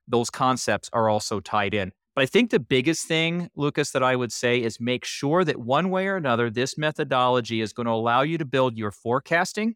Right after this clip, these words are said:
and reporting around predictable customer inputs that the team is gonna be collecting for every opportunity.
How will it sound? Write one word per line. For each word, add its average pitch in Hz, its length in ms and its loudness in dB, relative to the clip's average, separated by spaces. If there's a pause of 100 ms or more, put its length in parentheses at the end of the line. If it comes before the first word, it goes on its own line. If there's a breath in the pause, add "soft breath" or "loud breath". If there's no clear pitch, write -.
(120)
and 135 300 0
reporting 123 760 0
around 123 460 0
predictable 175 800 0 (260)
customer 165 600 -2
inputs 135 560 -4
that 120 180 2
the - 80 -4
team 139 320 -2
is 120 80 -6
gonna 127 220 0
be 117 160 0
collecting 110 480 -2
for - 180 -6
every 113 260 0
opportunity. 101 720 -6